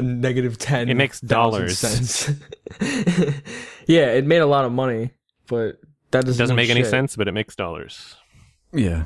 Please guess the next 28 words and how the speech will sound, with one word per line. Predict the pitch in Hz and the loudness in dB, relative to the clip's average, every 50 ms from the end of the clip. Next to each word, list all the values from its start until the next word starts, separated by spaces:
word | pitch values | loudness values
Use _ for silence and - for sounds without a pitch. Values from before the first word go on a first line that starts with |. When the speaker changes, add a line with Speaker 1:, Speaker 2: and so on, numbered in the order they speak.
| - - | -6 -4
Speaker 3:
it | - 131 113 | -4 0 2
does | 127 120 107 | 2 2 2
become | 110 107 101 104 101 | 2 2 2 2 2
embarrassing | 98 95 95 95 95 92 - - 87 87 | 2 2 2 2 2 2 0 -2 -2 0
when | 87 90 | 0 -2
it | 85 | -2
just | 95 90 - | -2 -4 -2
takes | - 104 98 90 - - | 0 0 0 0 -2 -4
itself | 80 - - 92 85 - | -4 -2 -2 -2 -2 0
so | - - 87 80 | -2 -2 -2 -2
seriously. | - - - 87 87 82 - - - 65 58 | -2 -2 -2 -2 -4 -4 -6 -6 -8 -8 -8
It's | - - - | -6 -6 -4
that | - 85 - _ | -4 -6 -6 _
tone | - - 98 85 - 57 - - - | -6 -4 -4 -4 -6 -8 -10 -10 -10
that | - - - | -12 -12 -12
just | - - - - - | -8 -8 -8 -8 -8
makes | - 67 67 - - - - | -8 -12 -12 -8 -6 0 2
Speaker 2:
Yeah. | 233 - 220 214 | 2 2 2 2
Speaker 3:
it | 190 | 0
so | - 57 62 67 - 90 85 - - - _ _ _ _ _ _ _ _ - - | -2 -6 -8 -6 -6 -8 -8 -8 -14 -20 _ _ _ _ _ _ _ _ -12 -4
egregious | - 98 82 - 92 85 85 - - - - | -4 -4 -2 0 -2 -2 -2 -4 -4 -2 -2
Speaker 2:
Completely. | 175 - 131 120 101 - 202 220 202 170 147 120 110 107 | 0 2 2 4 4 4 2 2 0 0 -2 -4 -4 -4
Speaker 3:
to | - - | -4 -2
me. | 90 | -2
I | 85 | -2
was | 85 - - | -2 -4 -6
just | - - - - 135 | -6 -4 -4 -2 -2
Speaker 1:
Yeah. | 139 135 127 120 117 123 | 0 0 0 -2 -2 -4